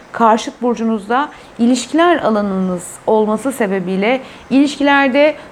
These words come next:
duygusal beklentileri tabii ki çok ön plana getirecek ama eşinizin eğer evliyseniz hayatında önemli bir evrenin ve sürecin olduğunu da düşündürüyor. Onun iş değiştirmesi, onun hayatındaki yapılanma süreciyle ilgili olabilir.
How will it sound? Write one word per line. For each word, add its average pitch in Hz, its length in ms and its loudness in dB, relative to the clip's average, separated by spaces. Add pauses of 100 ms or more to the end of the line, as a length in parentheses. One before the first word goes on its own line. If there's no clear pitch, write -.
(100)
duygusal 269 580 4
beklentileri 240 880 2
tabii 269 280 0
ki 226 120 0
çok 214 240 -2
ön 208 180 0
plana 214 300 -2
getirecek 220 540 0 (380)
ama 196 340 0 (240)
eşinizin 247 720 0
eğer 202 300 -2
evliyseniz 190 720 -4
hayatında 208 800 -2 (340)
önemli 226 500 2
bir 196 240 0
evrenin 226 540 2
ve 247 120 2
sürecin 214 580 -2
olduğunu 190 440 -2
da 214 100 0
düşündürüyor. 185 580 -2 (300)
Onun 262 240 4
iş 226 220 -4
değiştirmesi, 180 840 -6 (320)
onun 277 220 2
hayatındaki 208 720 -2
yapılanma 196 520 -4
süreciyle 185 520 -4
ilgili 175 240 -6
olabilir. 180 580 -2